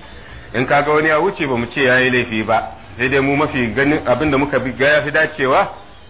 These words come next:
a tsaya ma sunnar Annabi Muhammad sallallahu alaihi wa sallam,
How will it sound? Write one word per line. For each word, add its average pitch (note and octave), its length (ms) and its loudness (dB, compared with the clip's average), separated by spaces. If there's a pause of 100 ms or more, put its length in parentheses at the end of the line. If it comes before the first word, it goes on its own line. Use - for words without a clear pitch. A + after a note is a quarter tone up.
(160)
a A#2 100 -4
tsaya C3+ 800 2
ma A2+ 120 -6
sunnar C#3+ 440 -2
Annabi B2 260 -2
Muhammad A#2+ 460 -2
sallallahu A2+ 480 0
alaihi G2+ 240 -2
wa G2 120 -4
sallam, D#3+ 460 0